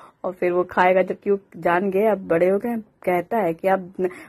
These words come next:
मतलब मेरे लिए भी गरम बनाएगा कि दीदी को आपने गरम बनाया।" मैंने बोला ना, झगड़े वाली छोटी-छोटी चीजें कर रहता है ना वो बच्चों का आपस में,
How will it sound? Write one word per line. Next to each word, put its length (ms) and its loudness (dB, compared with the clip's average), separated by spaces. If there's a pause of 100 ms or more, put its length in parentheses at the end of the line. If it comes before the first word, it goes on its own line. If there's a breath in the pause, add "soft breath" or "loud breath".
(140 loud breath)
मतलब 200 2
मेरे 260 2
लिए 140 2
भी 120 0
गरम 380 2
बनाएगा 440 2
कि 160 -6
दीदी 320 -4
को 400 0
आपने 320 -2
गरम 340 -2 (300)
बनाया।" 380 -2
मैंने 220 0
बोला 260 2
ना, 140 2
झगड़े 360 2
वाली 200 -2
छोटी-छोटी 400 -4
चीजें 340 -4
कर 160 -4
रहता 260 -2
है 80 -2
ना 80 0
वो 100 2
बच्चों 360 -4
का 120 -2
आपस 380 -6
में, 100 -10